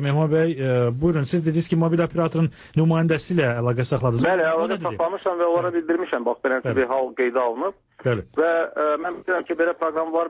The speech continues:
Speaker 2: və bu çox sadə, e, kompüterdən, belə ki, hansı bir şəxsin telefonuna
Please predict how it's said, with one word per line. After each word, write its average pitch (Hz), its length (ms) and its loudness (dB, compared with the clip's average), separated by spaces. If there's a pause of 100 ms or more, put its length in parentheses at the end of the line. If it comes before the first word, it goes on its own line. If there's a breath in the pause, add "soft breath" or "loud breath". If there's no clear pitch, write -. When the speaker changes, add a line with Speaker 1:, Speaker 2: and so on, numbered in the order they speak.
Speaker 2:
və 156 140 0
bu 151 180 -4
çox 160 240 -2
sadə, 151 400 0
e, - 240 -6 (560)
kompüterdən, 131 480 -4
belə 127 240 2
ki, 123 140 -4 (100)
hansı 131 320 -4
bir 131 160 -4
şəxsin 131 320 -4
telefonuna 123 560 -2